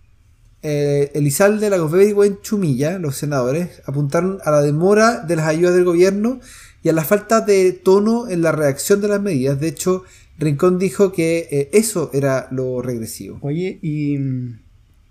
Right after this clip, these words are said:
Speaker 2: qué dijeron los oficialistas, los senadores, en la discusión?
Speaker 1: Bueno, acusaron a sus pares opositores que descansan en sus argumentos en generalidades,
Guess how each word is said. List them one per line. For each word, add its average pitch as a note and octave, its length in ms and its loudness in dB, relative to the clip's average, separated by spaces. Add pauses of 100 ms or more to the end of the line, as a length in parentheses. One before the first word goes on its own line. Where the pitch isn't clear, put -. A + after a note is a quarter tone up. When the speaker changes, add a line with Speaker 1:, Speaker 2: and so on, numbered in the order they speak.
(120)
Speaker 2:
qué E3 120 -2
dijeron F3 320 -6
los D#3 100 0
oficialistas, C#3+ 880 -6
los C3+ 160 -8
senadores, C3+ 480 0 (800)
en B2+ 60 -6
la B2+ 60 -2
discusión? B2+ 480 -2 (680)
Speaker 1:
Bueno, E3+ 260 0 (520)
acusaron F3 520 2
a A#3 40 4
sus A#3 160 0
pares A3 300 2
opositores G#3+ 580 2
que F#3+ 160 0
descansan G3+ 580 -2
en E3+ 200 -4 (180)
sus E3 240 -2
argumentos F3 420 2
en D3+ 60 0
generalidades, E3 1040 0